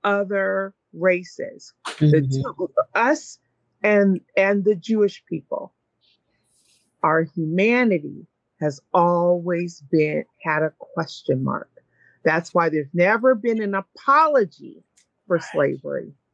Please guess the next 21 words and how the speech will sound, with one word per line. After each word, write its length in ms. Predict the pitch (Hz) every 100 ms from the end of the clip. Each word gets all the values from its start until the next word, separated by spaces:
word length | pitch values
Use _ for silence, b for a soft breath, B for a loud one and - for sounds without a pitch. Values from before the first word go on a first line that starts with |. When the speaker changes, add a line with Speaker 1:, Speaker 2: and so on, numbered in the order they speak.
| _ _ _
Speaker 1:
There's 160 | - 147
never 260 | 190 190 220
been 220 | 202 240
a 80 | 240
repentance 1000 | 254 262 - - 302 302 214 160 - -
for 120 | 160
slavery, 680 | 156 - 76 71 - - - _ _ _ _ _ _ _ _ -
because 280 | 135 160
our 200 | 139 143 -
humanity 920 | 170 165 185 220 240 202 143 - - _ _ _ _
has 220 | 151 143 147 -
always 640 | 165 165 170 165 170 165
been 400 | 143 156 143 143 -
a 80 | 151
question. 520 | - 151 135 156 143
Speaker 2:
Mm-hmm. 200 | 143 139 131
Speaker 1:
And 120 | 143 143 139
until 540 | - - 262 277 311
that 260 | 277 285 -
is 220 | 269 240 254
resolved, 840 | 285 254 294 320 311 156 139 -